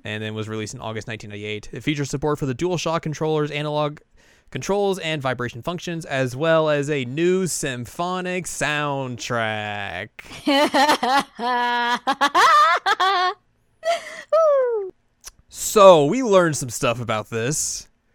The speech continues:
Speaker 2: Yes, we did.
Speaker 1: Uh, the symphonic music was credited to composer Mamoru Samuragochi, who were like, "Okay,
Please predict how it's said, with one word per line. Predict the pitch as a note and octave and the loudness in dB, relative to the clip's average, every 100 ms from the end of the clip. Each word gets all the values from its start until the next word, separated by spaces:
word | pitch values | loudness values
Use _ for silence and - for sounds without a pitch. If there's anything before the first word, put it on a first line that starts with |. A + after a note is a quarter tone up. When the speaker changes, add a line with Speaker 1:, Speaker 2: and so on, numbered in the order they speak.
| - | -10
Speaker 2:
Yes, | C4+ D#4 F4 - | 2 2 2 0
we | B3+ C#4 | 0 0
did. | A#3+ A#3 A3 G#3+ G#3+ A3 | 0 0 2 2 0 -2
Speaker 1:
Uh, | G3+ A2 A2 A2 A2 | 0 2 2 0 -2
the | B2+ | -2
symphonic | D3 G#3 A#3+ A#3+ G3+ | -2 -2 -2 -4 0
music | G3 F3+ E3+ | 0 0 0
was | D#3+ D#3 C#3+ | 0 0 -2
credited | - D#3 D3 C#3 | -4 -2 -4 -6
to | |
composer | D#3 C#3+ D3+ C#3 C3 C#3 C3 | -8 -6 -4 -4 -2 -4 -4
Mamoru | B2+ C#3 C#3 C3 B2+ B2+ C3 | -2 0 2 2 2 0 -6
Samuragochi, | - A#2 A#2 B2 B2 G#3+ - - - - A2+ _ _ _ _ _ _ _ _ _ _ _ _ _ - - | -8 -8 -6 -4 0 0 0 -4 -6 -12 -20 _ _ _ _ _ _ _ _ _ _ _ _ _ -20 -20
who | - A2 | -10 -6
were | G#2+ G#2+ | -4 -4
like, | G2+ | -2
"Okay, | D#3 G3+ D3+ C#3+ | -2 0 -2 -2